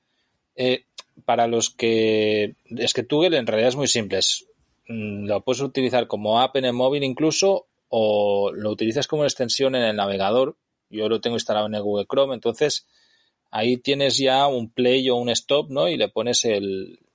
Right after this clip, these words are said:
Cuando vas a empezar a trabajar, lo pones. Yo ahora, por ejemplo, lo, lo he prendido y lo he puesto... Eh, mira,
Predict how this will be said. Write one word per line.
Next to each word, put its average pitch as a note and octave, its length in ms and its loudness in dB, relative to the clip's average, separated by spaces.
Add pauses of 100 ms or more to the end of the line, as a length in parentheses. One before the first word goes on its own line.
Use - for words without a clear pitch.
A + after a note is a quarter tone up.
(100)
Cuando G2 200 -4
vas G#2 140 0
a B2 120 2
empezar A#2+ 320 -2
a A#2+ 60 2
trabajar, B2 380 0
lo G#2+ 180 -6
pones. D3+ 280 0
Yo A#2+ 100 2
ahora, C3+ 160 4
por B2 80 0
ejemplo, C#3 360 0
lo, G#2 400 -2
lo G2+ 200 -6
he G#2 60 -2
prendido E3+ 760 0
y A2+ 140 -6
lo G#2+ 100 0
he - 40 -4
puesto... F#3 520 0 (840)
Eh, A2 640 0
mira, G2 240 -10